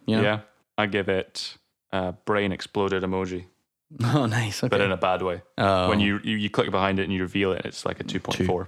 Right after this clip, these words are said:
Speaker 1: Two. Okay, so give it two. I'll, I'll give it three. He, he put the, he put the
Speaker 2: He did
Speaker 1: effort.
Speaker 2: put a lot of effort into writing it. What are we?
Speaker 1: Hmm.
Speaker 2: Oh, we're sticking with Brent.
Speaker 1: All right, good. Yeah, yeah.
Speaker 2: This is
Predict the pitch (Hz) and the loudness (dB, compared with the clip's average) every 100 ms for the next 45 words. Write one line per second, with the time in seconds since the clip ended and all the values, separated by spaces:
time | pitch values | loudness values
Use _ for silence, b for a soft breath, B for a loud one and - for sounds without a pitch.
0 | - 101 92 95 95 - 92 92 - 90 | -2 0 2 0 -2 -2 0 -2 -6 -6
1 | - 127 120 131 117 - 113 - 135 135 | 0 0 2 0 -2 -6 -6 0 0 2
2 | 143 180 127 117 95 113 - - 175 220 | 0 0 2 2 2 -2 -2 0 2 2
3 | - 123 120 101 95 - - 107 - 95 | 4 4 4 2 0 -2 0 0 0 -2
4 | 90 92 95 90 - _ - 120 110 123 | 0 0 0 -2 -6 _ -2 2 4 6
5 | 156 143 131 180 180 185 180 165 139 - | 6 4 4 2 4 4 4 4 2 -2
6 | _ _ _ _ - 120 143 143 127 139 | _ _ _ _ 2 6 6 6 4 2
7 | 131 - 123 120 123 - 117 - 110 | 0 0 4 4 2 0 -2 0 -2